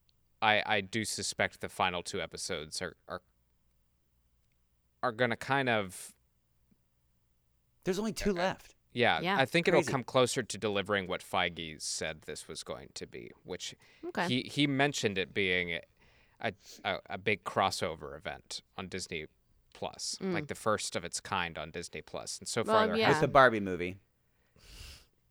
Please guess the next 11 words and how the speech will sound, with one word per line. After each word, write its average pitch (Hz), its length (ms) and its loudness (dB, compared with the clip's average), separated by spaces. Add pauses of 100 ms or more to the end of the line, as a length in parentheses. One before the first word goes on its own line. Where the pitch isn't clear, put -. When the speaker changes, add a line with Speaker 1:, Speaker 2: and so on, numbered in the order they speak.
(240)
Speaker 1:
Sure. - 180 -6 (420)
Speaker 2:
It's 104 120 -10
gonna 113 180 -2
be 113 80 0
Barbie, 131 440 4
Oppenheimer, 107 1080 2 (140)
Secret 95 300 -2
Speaker 1:
Yeah. 87 40 -4
Speaker 2:
Invasion. 76 640 -4 (180)
Speaker 1:
But, - 280 0
uh, 90 240 2